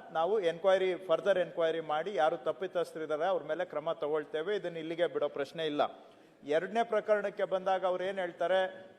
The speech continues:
ನೀವು ಡಿ ಸಿ ಅವರು ಪೋಡಿಯನ್ನ, ದುರಸ್ತನ್ನ ಕ್ಯಾನ್ಸಲ್ ಮಾಡಿದ್ರು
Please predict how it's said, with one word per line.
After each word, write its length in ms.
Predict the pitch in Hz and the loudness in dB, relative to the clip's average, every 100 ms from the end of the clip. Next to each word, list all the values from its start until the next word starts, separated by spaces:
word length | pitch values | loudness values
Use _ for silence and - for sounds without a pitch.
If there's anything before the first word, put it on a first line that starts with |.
| - | -10
ನೀವು 300 | 175 196 196 - - - - - - _ - 123 | -2 2 2 -2 -18 -20 -20 -20 -20 _ -18 -8
ಡಿ 140 | 190 | -6
ಸಿ 140 | 214 | 2
ಅವರು 320 | 226 220 240 240 | 6 8 6 4
ಪೋಡಿಯನ್ನ, 480 | 196 208 202 202 226 220 - | 2 2 2 2 2 2 0
ದುರಸ್ತನ್ನ 440 | 185 208 - 202 233 | 0 2 2 2 2
ಕ್ಯಾನ್ಸಲ್ 540 | - 185 240 240 240 | 2 2 2 4 2
ಮಾಡಿದ್ರು 500 | 190 180 156 127 113 | 4 2 2 -8 -10